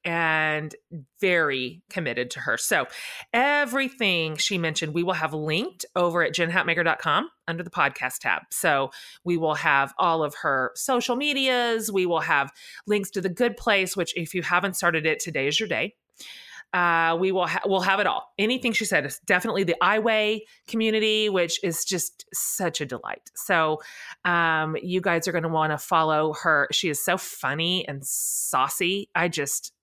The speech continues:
enjoyed that so very much. The T V series is so fun, you guys. We have so many more amazing guests coming your way. Just this conversation is so fun and interesting and vibrant. And so I can't wait for you to come back every single week and see who we have next. You're gonna be tickled,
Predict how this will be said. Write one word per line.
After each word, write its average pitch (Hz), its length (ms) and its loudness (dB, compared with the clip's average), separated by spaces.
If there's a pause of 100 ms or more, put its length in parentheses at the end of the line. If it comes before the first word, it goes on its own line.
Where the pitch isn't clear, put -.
enjoyed 147 560 -4
that 143 180 -2
so 151 340 -2
very 143 240 -2
much. 131 280 -4 (320)
The 220 80 0
T 277 160 0
V 277 100 0
series 240 300 0
is 180 120 -2
so 202 160 0
fun, 175 220 0
you 170 60 0
guys. 165 200 0
We 220 100 -4
have 220 180 0
so 247 360 0
many 247 220 0
more 196 180 0
amazing 151 380 -2
guests 127 240 -4
coming 131 240 -10
your 123 120 -10
way. 87 260 -6 (120)
Just 208 320 -2 (360)
this 240 120 0
conversation 240 560 0
is 170 80 -2
so 190 280 0
fun 165 320 0
and 156 120 0
interesting 156 400 -4
and 143 80 -4
vibrant. 135 360 -2
And 156 120 -4
so 165 200 0
I 151 100 2
can't 165 320 -4
wait 165 420 0 (360)
for 190 160 2
you 170 340 2
to 175 80 -2
come 180 220 0
back 160 260 2
every 165 220 0
single 160 320 0
week 147 240 2
and 160 120 -2
see 147 280 -2
who 151 160 -2
we 143 140 -4
have 135 260 0
next. - 880 -2
You're 156 140 -8
gonna 151 160 -4
be 139 180 -10
tickled, 135 1000 -2